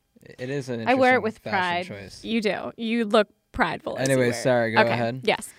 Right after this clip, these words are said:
Speaker 3: Okay. So going off of the Bob Lazar documentary, uh, I feel that this guy seems like a totally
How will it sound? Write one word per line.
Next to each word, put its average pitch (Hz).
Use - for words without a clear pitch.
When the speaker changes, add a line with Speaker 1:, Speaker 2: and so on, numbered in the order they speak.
Speaker 3:
Okay. 220
So 214
going 269
off 277
of 240
the 226
Bob 233
Lazar 220
documentary, 185
uh, 180
I 240
feel 247
that 208
this 214
guy 190
seems 220
like 196
a 185
totally 220